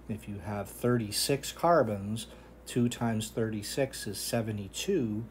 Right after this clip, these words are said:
plus two more is seventy-four hydrogens. So that general formula for an alkane, make sure you know that. Make sure you've written that down. Call it the general formula of a normal al-, of an alkane. It doesn't have to be normal, by the way.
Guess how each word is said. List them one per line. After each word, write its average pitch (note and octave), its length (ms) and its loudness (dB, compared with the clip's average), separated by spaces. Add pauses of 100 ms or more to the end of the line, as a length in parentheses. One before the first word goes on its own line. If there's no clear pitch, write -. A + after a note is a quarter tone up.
(300)
plus B2+ 360 4
two B2 300 2
more A2 420 2
is G2 140 -8
seventy-four G#2+ 1120 -2 (260)
hydrogens. - 800 -2 (320)
So G2+ 260 -8
that A2 280 -2
general B2+ 520 6
formula A#2 640 0
for A2 200 -2
an G#2+ 60 0
alkane, G#2 720 -2 (340)
make G#2+ 220 -2
sure - 200 -4
you A#2+ 180 2
know A2 300 4
that. - 360 -6
Make A#2 140 -4
sure A2+ 140 -4
you've G#2+ 180 -2
written A2+ 260 -4
that G2+ 280 -4
down. G2 280 -6 (260)
Call B2 340 4
it - 180 -2
the G#2+ 100 -2
general A2 580 0
formula G2 680 -6 (440)
of G#2+ 220 0
a G2 300 -4 (280)
normal G#2 560 -2
al-, G#2+ 140 -6
of B2 160 2
an B2 80 6
alkane. A2 560 0
It F#2 80 -10
doesn't C#3 240 0
have B2 300 2
to A#2+ 100 -2
be F#2+ 140 -6
normal, G#2 400 0
by F#2+ 180 -10
the F#2+ 100 -10
way. G2+ 300 -2